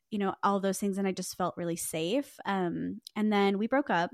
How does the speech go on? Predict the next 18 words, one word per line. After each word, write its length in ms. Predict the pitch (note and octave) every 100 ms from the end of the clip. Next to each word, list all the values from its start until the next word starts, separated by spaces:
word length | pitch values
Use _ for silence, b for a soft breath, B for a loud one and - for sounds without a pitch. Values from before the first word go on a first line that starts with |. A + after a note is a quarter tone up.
| - _ -
and, 720 | G3 G3 F#3+ F#3+ F#3+ F#3+ F#3 -
um, 680 | F#3 F#3 F3 F3 - F#3 G3+
you 100 | G3+
know, 80 | F#3
I 40 |
went 160 | F#3 G3
off 100 | G3+
to 100 | A3
college. 640 | - G3 F#3+ F#3+ F#3+ F#3+ -
I 80 | F#3+
dated 280 | F#3+ F#3
somebody 300 | - F#3 F#3 F3+
else 280 | F3+ -
for 320 | - G3 F#3 F#3
five 360 | - D#3+ F3+
years. 640 | F3 E3+ E3 E3 E3+ - -
I 120 | C#3
thought 280 | F#3 F3 E3+